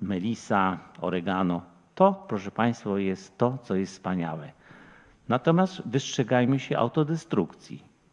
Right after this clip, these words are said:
Co tą autodestrukcję powoduje? Właśnie na pierwszym miejscu stawiamy cukier. Dalej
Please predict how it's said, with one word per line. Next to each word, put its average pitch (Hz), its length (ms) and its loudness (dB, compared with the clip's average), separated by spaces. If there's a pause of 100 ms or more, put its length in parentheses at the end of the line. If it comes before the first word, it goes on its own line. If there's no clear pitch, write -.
(160)
Co 156 540 0 (160)
tą 107 220 0
autodestrukcję 107 840 -4
powoduje? 85 580 -4 (480)
Właśnie 139 380 0
na 110 120 2
pierwszym 101 380 -2
miejscu 95 300 -2
stawiamy 87 460 -2
cukier. - 460 -10 (560)
Dalej 101 340 2